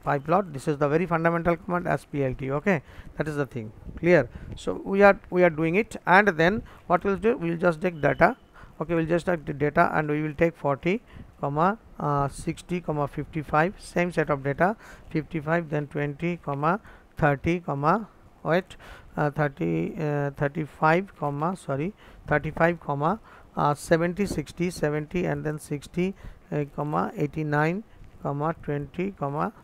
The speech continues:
thirty-three. Okay, these are the data values we have taken. Now we are just doing without the bins, P L T dot hist. Okay, just what we are doing out here, data has been taken, and then comma, and then say color equals to green we are giving. Okay, green. All right,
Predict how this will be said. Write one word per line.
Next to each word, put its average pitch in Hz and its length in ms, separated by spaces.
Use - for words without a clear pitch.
thirty-three. 131 580
Okay, 196 220
these 170 120
are 180 80
the 170 120
data 151 200
values 156 300
we 156 40
have 147 140
taken. 180 380
Now 202 200
we 214 160
are 180 120
just 175 280
doing 185 220
without 156 320
the 156 100
bins, 135 520
P 170 120
L 180 100
T 185 180
dot 165 180
hist. 135 340
Okay, 196 280
just 185 180
what 180 160
we 170 100
are 170 80
doing 165 280
out 160 180
here, 196 260
data 151 240
has 175 220
been 175 160
taken, 170 440
and 156 200
then 156 160
comma, 165 360
and 165 140
then 175 100
say 180 140
color 160 320
equals 160 380
to 202 120
green 147 420
we 131 100
are 127 60
giving. 123 320
Okay, 190 300
green. 143 260
All 156 160
right, 220 260